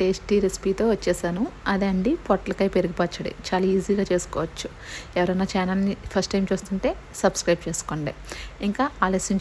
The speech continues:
చేయకుండా రెసిపీలోకి వెళ్ళిపోదాం. ఫస్ట్ కడాయిలో ఆయిల్ వేసి, ఆయిల్ హీట్ అయ్యాక ఫస్ట్ మెంతులు ఇంకా ఆవాలు చిటిపెటలాడాక, తర్వాత ఒక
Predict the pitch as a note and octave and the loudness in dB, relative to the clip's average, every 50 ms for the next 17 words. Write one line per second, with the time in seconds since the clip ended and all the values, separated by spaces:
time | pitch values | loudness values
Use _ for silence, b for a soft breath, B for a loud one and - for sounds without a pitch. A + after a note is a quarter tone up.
0 | - F#3 F3+ - G3+ G3 G#3 A#3+ E4 G4 - - A3 - - - F#3+ F#3+ F3+ - | 2 0 0 0 0 2 2 4 4 4 4 2 2 2 2 2 2 2 2 0
1 | - - F3+ - - D#3+ E3+ E3 - - - - B B B B B B B - | 0 -2 -2 0 -2 -2 -2 -2 -6 -8 -10 -12 B B B B B B B 2
2 | - G3+ G3 - - - - G3 F#3 F3+ F3+ F3+ F#3+ G3+ - - F3+ F3 F3 F#3 | 2 2 4 2 -2 -2 0 2 2 4 4 4 2 2 4 4 4 4 4 4
3 | F#3+ F#3 F3 F#3 - - C#4 E4+ - - - F#3 F#3 F#3 F#3+ F3+ G3+ F#3 F3+ - | 4 4 2 2 2 2 0 0 0 2 4 4 6 4 4 2 2 0 2 2
4 | F#3 F3+ F3+ F3+ F#3 - - C4 E4+ F#4+ - - - - F3+ F3+ - - - - | 2 2 2 2 0 2 0 -2 -2 -2 -6 -6 -2 -2 0 0 0 -2 -4 -2
5 | - G3 G3 F#3 F3+ F3 - G3+ G3+ A3+ A3+ - - G3+ G3 F#3+ - - A3+ G#3+ | 0 0 0 2 2 2 2 2 2 2 0 0 -2 -2 -2 0 0 0 0 2
6 | - F#3+ F3+ F3 E3+ F3+ F#3 F#3 F3+ F3 - - - G3 - - - F#3 F3+ - | 4 4 4 4 4 2 2 0 0 0 0 0 0 2 2 4 4 6 6 6
7 | F#3 F3 E3+ E3+ F3+ - - - D4 F4 E4 - F#3+ F3 F3 F3 F3+ F3 - A#3+ | 6 6 6 6 6 4 4 4 2 2 2 2 2 2 2 2 2 2 2 2
8 | B3 A3+ | 2 2